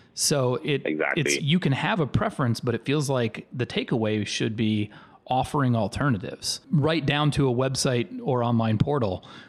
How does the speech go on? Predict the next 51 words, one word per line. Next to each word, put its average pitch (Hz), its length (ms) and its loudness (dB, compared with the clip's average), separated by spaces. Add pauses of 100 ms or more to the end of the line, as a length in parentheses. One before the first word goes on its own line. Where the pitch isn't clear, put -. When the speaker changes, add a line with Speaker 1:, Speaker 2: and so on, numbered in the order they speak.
(120)
Speaker 1:
<laughs> 156 1000 0
or 131 140 2
video 151 320 2
chat 117 440 0
or 120 120 0
phone 143 380 2
or 113 100 2
email, 131 400 2
or, 107 220 0 (320)
you 127 120 2
know, 117 80 2
saying, 123 260 2
"Here's 156 240 0
how 123 280 2
I 120 200 -2
normally 120 420 2
do 139 140 2
Speaker 2:
Totally. 80 420 2
Speaker 1:
it, - 80 -10 (320)
but 131 160 0
I'm 131 120 2
willing 139 280 2
to 147 100 -2
do 131 120 2
it 123 80 2
in 120 100 4
any 123 180 2
of 117 100 0
these 117 180 2
other 113 180 0
ways. 107 280 0
Just - 220 -4
click - 220 -6
the - 60 -2
box 101 380 -2
or 98 140 -2 (100)
tell 117 140 -2
me 107 100 2
how 107 100 0
to 104 80 -2
do 98 200 -2
it," 98 80 -2
or 95 120 -4
whatever. 98 500 -6
So - 320 -4
Speaker 2:
Yeah. 104 340 2
And, 107 220 0
you 110 100 2
know, 120 160 2
it 101 140 0
also 107 460 0